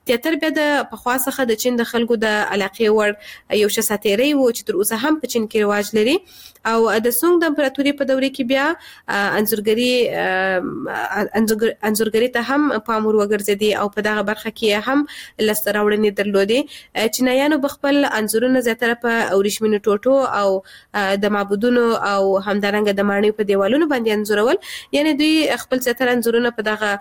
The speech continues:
آه، کلاګانو، ماڼیو، په دیوالونو او معبدونو کې، آه، دوی دغه انځور-، انځورونه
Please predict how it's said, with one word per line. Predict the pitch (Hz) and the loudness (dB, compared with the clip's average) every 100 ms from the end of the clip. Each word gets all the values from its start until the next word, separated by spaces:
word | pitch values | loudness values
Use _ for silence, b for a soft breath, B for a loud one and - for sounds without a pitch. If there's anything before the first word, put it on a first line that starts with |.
| B B - | B B -6
آه، | 190 190 180 185 185 185 165 - | -2 0 0 2 2 2 0 0
کلاګانو، | 220 208 214 220 214 202 | 0 0 0 0 0 0
ماڼیو، | 202 202 220 196 | 0 0 2 2
په | 190 208 | 0 0
دیوالونو | 202 202 214 220 208 | 0 0 2 0 0
او | 202 202 208 | 2 0 0
معبدونو | 214 202 202 302 311 | -4 -2 0 2 0
کې، | - 202 B B B | 0 -4 B B B
آه، | 190 190 185 | -4 0 0
دوی | 190 214 | 0 0
دغه | 208 208 214 202 208 202 | 0 -2 -2 -2 -2 -2
انځور-، | 208 214 208 185 170 175 | 0 0 2 0 -2 -2
انځورونه | 196 208 233 277 277 | -2 0 2 2 2